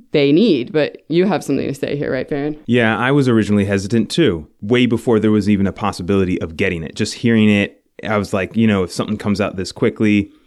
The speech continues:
Speaker 2: But there's another huge point, which is the money that's put into it, okay? Uh, in capitalism, trying to invest money for something that doesn't seem immediately profitable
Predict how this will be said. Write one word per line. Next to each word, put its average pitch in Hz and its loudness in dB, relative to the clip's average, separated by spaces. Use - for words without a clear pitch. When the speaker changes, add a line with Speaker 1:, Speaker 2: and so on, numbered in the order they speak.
Speaker 2:
But 120 0
there's 135 4
another 143 2
huge 110 0
point, 117 -2
which 135 0
is 151 -2
the 170 2
money 185 2
that's 165 0
put - 0
into 95 -2
it, 82 -4
okay? 117 0
Uh, 110 2
in 117 4
capitalism, 160 0
trying 147 0
to 147 0
invest 135 2
money 127 2
for 127 -2
something 120 0
that 98 0
doesn't 113 0
seem 120 2
immediately 110 4
profitable 143 0